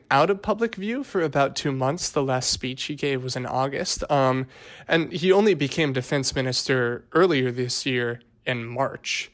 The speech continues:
He's not the only senior official quietly removed in this way in recent months. Foreign Minister Qin Gang lost his job in July, and there was no explanation offered for that sacking either. This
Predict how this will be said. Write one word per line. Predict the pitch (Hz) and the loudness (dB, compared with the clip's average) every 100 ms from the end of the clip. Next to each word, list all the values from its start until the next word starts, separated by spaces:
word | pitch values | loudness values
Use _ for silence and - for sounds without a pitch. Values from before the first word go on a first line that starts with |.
| _ | _
He's | - 196 | -4 2
not | 233 | 2
the | 254 | 2
only | 160 147 208 220 | 0 0 2 0
senior | - 220 208 | 0 0 0
official | 214 202 202 220 202 190 | 0 0 0 2 0 -2
quietly | - - 190 - 214 | -6 0 0 2 0
removed | 202 202 202 208 202 | 0 0 2 0 -2
in | 208 | -4
this | 208 202 | -2 -2
way | 190 185 185 175 | 0 2 2 0
in | 151 | -2
recent | 156 160 - 156 | -2 0 -2 0
months. | 156 160 - | -2 -2 -6
Foreign | 175 - 175 160 | -6 0 0 2
Minister | 156 147 - 147 135 | 0 0 0 -2 -2
Qin | - 147 131 | -4 -4 -2
Gang | 127 131 151 165 180 | 0 0 -2 -6 -4
lost | 160 156 165 | -4 -2 -4
his | 156 | -4
job | - 147 147 143 | 0 2 2 0
in | 135 | -4
July, | 139 131 131 147 | -4 -2 0 0
and | 170 156 135 131 131 | 0 -2 -2 -2 -4
there | 147 | -2
was | 143 131 | -2 0
no | 135 131 131 - | 0 0 -2 -4
explanation | 131 - 131 120 120 127 117 | -6 -4 -4 -4 -6 -6 -4
offered | 120 120 123 117 | -4 -4 -6 -6
for | - 131 | -4 -4
that | 120 120 | -4 -2
sacking | - 117 120 117 - | -2 -2 -6 -10 -10
either. | 123 120 113 117 - | -8 -6 -6 -8 0
This | 156 - - | 2 4 2